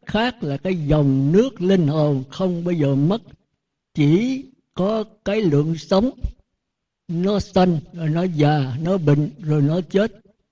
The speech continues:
Linh hồn vẫn là linh hồn cũ. Thành ra lúc còn sống mình tạo cái nghiệp gì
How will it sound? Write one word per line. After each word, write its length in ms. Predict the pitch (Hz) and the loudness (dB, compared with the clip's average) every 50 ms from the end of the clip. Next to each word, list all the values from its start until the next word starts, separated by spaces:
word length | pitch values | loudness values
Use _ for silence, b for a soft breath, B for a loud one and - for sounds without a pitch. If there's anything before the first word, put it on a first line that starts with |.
| _ _ _ | _ _ _
Linh 240 | 160 170 175 156 143 | -2 0 0 0 0
hồn 300 | 151 156 143 131 135 139 | 0 0 0 -2 -2 -2
vẫn 260 | 143 147 147 165 190 | -2 -2 -2 -2 -2
là 160 | 202 170 139 139 | -2 -2 -2 -2
linh 260 | 143 151 170 165 139 | -2 -2 -2 0 0
hồn 200 | 143 143 127 127 127 | 0 -2 -2 -4 -4
cũ. 240 | - 143 135 143 165 - - - - - _ _ _ _ _ _ _ _ _ _ _ | 0 0 2 2 2 -2 -4 -10 -18 -20 _ _ _ _ _ _ _ _ _ _ _
Thành 240 | - 170 160 147 139 | 0 2 4 2 2
ra 220 | 147 185 185 185 | 2 2 2 4
lúc 220 | 185 196 220 277 277 - | 4 4 2 0 -2 -2
còn 200 | - 170 156 147 | -2 0 0 0
sống 300 | 139 - 196 190 226 254 | 0 0 -2 -2 0 0
mình 140 | 220 156 139 | 0 -2 -2
tạo 280 | - - 143 151 170 170 | -2 -2 -2 0 -2 -2
cái 160 | 160 196 214 | -2 -2 -2
nghiệp 200 | 185 156 156 156 - | 0 0 0 -2 -4
gì 360 | 147 135 165 160 151 127 80 | 0 4 4 6 6 4 2